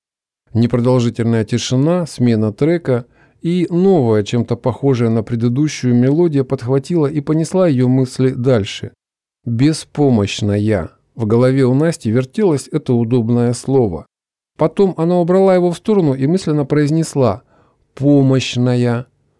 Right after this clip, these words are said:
Несколько раз сменив таким образом эти два слова, Настя пришла к выводу, что слово "помощная" существовать не должно.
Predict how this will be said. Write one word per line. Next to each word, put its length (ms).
Несколько 520
раз 200
сменив 380
таким 360
образом 440
эти 180
два 240
слова, 340
Настя 320
пришла 340
к 80
выводу, 320
что 220
слово 420
"помощная" 720
существовать 840
не 100
должно. 640